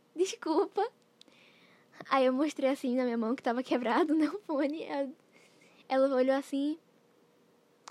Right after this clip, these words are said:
"Tem problema não, Chay." Aí eu, "Aham, tem problema não. Tem problema não." Daí eu me aguentei, né?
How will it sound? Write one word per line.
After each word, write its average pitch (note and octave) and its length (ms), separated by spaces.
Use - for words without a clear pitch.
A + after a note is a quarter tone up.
"Tem A4+ 160
problema A4 500
não, C4+ 520
Chay." G#3+ 680
Aí G#4 120
eu, B4+ 80
"Aham, E5 640
tem - 100
problema A4 420
não. F#4 180
Tem - 500
problema C4+ 320
não." - 100
Daí F4 200
eu G#4 140
me E4+ 100
aguentei, C#4 460
né? E4+ 240